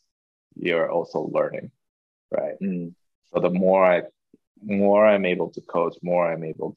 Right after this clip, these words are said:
Speaker 1: to kind of offer something, some knowledge or, or empowerment of some sort.
Speaker 2: Yeah.
Speaker 1: I'm a-, I'm able to add to myself so that I can bless others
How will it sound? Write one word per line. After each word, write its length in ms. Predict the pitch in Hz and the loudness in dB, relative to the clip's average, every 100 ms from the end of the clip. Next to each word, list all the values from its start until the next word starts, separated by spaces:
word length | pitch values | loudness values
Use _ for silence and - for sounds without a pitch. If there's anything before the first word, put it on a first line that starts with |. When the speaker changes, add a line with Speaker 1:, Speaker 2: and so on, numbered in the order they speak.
| - | -8
Speaker 1:
to 300 | 78 78 - | -8 -8 -8
kind 120 | 82 76 | -8 -6
of 60 | |
offer 580 | - 80 78 82 80 - _ _ _ _ _ _ _ | 0 0 0 -2 -4 -6 _ _ _ _ _ _ _
something, 600 | 87 80 - 78 - - _ _ | -4 -4 -4 -6 -6 -16 _ _
some 200 | - 78 - - | -10 -8 -8 -4
knowledge 680 | 82 92 95 95 92 82 | 2 4 4 2 0 -2
or, 460 | - 78 78 - - | -4 -4 -4 -6 -12
or 220 | - 76 76 | -10 -8 -8
empowerment 760 | 69 82 85 87 90 90 85 | -6 0 2 4 2 -2 -4
of 120 | 85 - | -4 -6
some 180 | 95 92 | -6 -6
sort. 360 | - 98 110 - _ _ _ _ _ | 0 2 2 0 _ _ _ _ _
Speaker 2:
Yeah. 200 | 95 87 | -2 0
Speaker 1:
I'm 180 | 87 90 | 0 0
a-, 160 | 87 90 - - | -2 -4 -10 -4
I'm 180 | 98 101 | -2 0
able 280 | 98 92 92 | 0 -2 -6
to 120 | - - | -6 0
add 240 | 90 - | 0 -2
to 80 | 92 | -6
myself 560 | 82 80 - 82 82 - | -6 -4 -2 0 0 -2
so 100 | 80 | -4
that 100 | 76 | -4
I 60 | - | -6
can 160 | 85 90 | -16 -12
bless 240 | - - - | -10 -8 -10
others 420 | - - - | -10 -12 -16